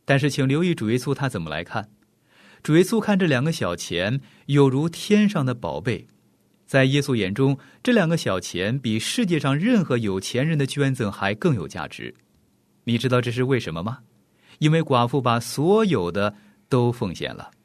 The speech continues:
却没有为自己留下什么。寡妇的奉献就表达了她的爱和敬拜。那么这就是主耶稣他衡量的标准。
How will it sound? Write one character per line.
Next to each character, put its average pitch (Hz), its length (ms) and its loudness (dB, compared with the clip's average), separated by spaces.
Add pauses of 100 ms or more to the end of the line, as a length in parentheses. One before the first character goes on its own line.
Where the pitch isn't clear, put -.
(260)
却 143 180 6
没 143 120 2
有 143 100 4
为 127 160 2
自 135 160 -2
己 95 160 -4
留 90 260 -4
下 95 180 -6
什 - 200 -12
么。 - 80 -16 (960)
寡 151 200 6
妇 165 140 0
的 160 100 4
奉 170 200 2
献 143 120 2
就 131 140 0
表 101 260 -2
达 95 160 -2
了 107 140 0
她 113 180 -2
的 107 200 -6
爱 151 340 0
和 78 160 -8
敬 80 240 -10
拜。 - 260 -16 (520)
那 135 80 2
么 131 120 2
这 220 160 4
就 151 120 4
是 123 160 0
主 92 200 -6
耶 127 80 0
稣 170 340 -2 (240)
他 98 240 -2
衡 113 300 -6
量 82 120 -6
的 71 80 -10
标 76 220 -12
准。 - 240 -16